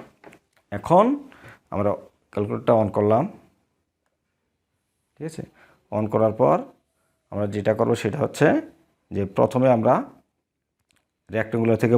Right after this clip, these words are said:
পোলারে যাব, রেক্ট্যাঙ্গুলার থেকে পোলারে।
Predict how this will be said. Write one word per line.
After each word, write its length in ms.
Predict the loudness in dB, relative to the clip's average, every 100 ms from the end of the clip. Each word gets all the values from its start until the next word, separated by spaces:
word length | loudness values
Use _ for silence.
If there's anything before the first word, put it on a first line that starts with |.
| 2
পোলারে 300 | 4 4 4
যাব, 120 | -2 -8 -16 _ _ _ _ _ _ -8
রেক্ট্যাঙ্গুলার 440 | -6 0 2 2 2
থেকে 160 | 0 0 -4 _ _ _ _ _ _ -8
পোলারে। 340 | -6 -4 -8